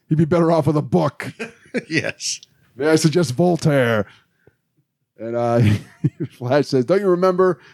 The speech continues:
Speaker 1: having your heart on getting something and not getting it?" And he's like, "Yes,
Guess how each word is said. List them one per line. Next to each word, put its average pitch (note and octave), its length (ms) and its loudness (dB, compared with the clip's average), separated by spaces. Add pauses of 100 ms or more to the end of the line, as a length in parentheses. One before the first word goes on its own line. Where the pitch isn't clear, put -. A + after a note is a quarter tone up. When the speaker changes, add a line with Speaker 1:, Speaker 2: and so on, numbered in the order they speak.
(100)
Speaker 1:
having D#3+ 220 2
your D3 120 0
heart D#3 280 0
on D#3+ 180 0
getting E3 360 2
something F3 540 0 (280)
and C3 100 -4
not E3 240 2
getting F3 240 2
it?" F3+ 180 0 (640)
And G#2+ 80 -12
he's G#2+ 100 -6
like, B2 180 -4
"Yes, C#3+ 520 -2